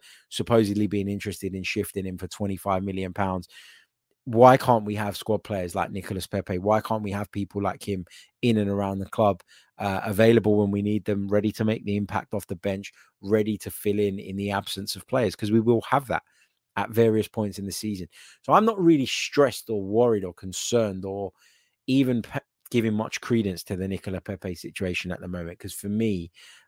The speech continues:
um, you know, he's part of the squad, he's part of the plan, and, and that's that. Um, remember, we're not in Europe.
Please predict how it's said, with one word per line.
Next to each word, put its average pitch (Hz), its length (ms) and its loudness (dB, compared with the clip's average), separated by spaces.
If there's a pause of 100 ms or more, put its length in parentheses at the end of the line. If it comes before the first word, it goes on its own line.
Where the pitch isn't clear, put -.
um, 95 500 -2
you 107 100 -2
know, 95 100 0
he's 95 120 -4
part 104 240 4
of - 60 -6
the 104 60 -6
squad, 120 280 4
he's 117 140 -4
part - 220 -2
of - 60 -14
the 90 60 -12
plan, 143 400 2
and, 107 340 -4
and 110 160 -6
that's 123 220 -6
that. 143 240 0 (480)
Um, 127 380 6 (600)
remember, 139 640 10
we're 117 160 0
not 131 200 4
in 120 100 2
Europe. 123 420 4